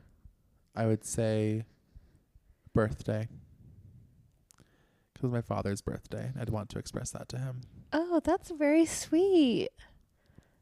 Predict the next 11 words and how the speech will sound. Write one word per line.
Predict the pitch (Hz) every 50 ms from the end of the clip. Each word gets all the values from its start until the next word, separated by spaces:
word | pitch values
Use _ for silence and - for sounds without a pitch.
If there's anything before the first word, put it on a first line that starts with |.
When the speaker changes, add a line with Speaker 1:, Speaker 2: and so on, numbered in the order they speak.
| - - -
Speaker 2:
That's | 254 254 - -
cute. | - - 220 202 196 - - _ - - - - - - - -
Um, | - 254 247 254 262 269 262 254 247 247 240 233 185 - 214 208
my | 214 220 220 226 247 262 294
word | 302 320 330 339 349 339 - -
today | - - - - 294 262 240 - - - 233 233 233 233 226 226 226 226 220 220 220 220 220 220 220 220 226 - - - - - - - - - - - - _ _ _ _ _ _ _ _ _ _ _ - - - - - - - - _ _ _ _ _ _ _ _ _ _ _ _ _ _ _ _ _ _ _ _ _ _ _ _ _ _ _ _ _ _ _ _ _ _ _ _ _ _ _ _ _ _ _ _ _ _ _ _ _ _ _ _ _ _ _ - _ - _ _ - -
honestly | - 226 220 254 254 - - 302 302
would | 294 285 -
just | 240 220 -
be, | 226 202
like, | 196 190 190 185 180